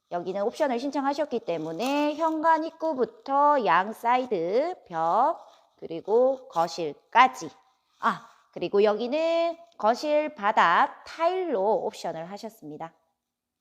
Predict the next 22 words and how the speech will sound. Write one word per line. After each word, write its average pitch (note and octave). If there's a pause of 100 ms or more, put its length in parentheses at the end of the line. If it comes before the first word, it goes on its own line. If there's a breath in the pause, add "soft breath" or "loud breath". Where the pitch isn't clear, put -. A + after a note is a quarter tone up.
(1040)
자, A3+
원래는 D#4+
강화 B3+
마루가 F3
되어 E3
있겠죠. D3+ (880 soft breath)
자, C4+
천장에 G4
보시면 F#4
시스클라인, A3
시스클라인은 D#4+
여기 A#3
하나, F#3+
그리고 B3+
주방에 A3
하나가 F#3+
배치되어 E3
있습니다. D#3
자, -
여기가 C4+ (340)
아트월 E3+
공간. B2+